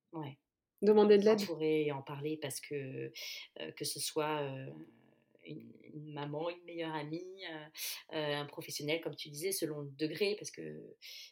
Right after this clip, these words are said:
Speaker 1: parce que, bah, ouais, le burn-out maternel, c'est une réalité et, et, et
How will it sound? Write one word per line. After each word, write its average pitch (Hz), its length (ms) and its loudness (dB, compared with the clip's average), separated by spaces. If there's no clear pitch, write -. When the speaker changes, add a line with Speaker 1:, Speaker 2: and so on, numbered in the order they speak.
Speaker 1:
parce - 160 -12
que, 147 100 -8
bah, 143 160 0
ouais, 185 120 6
le 165 60 2
burn-out 151 300 -2
maternel, 147 340 0
c'est 165 160 -6
une 151 120 -10
réalité 160 420 0
et, 190 200 2
et, 151 280 -6
et 143 120 -14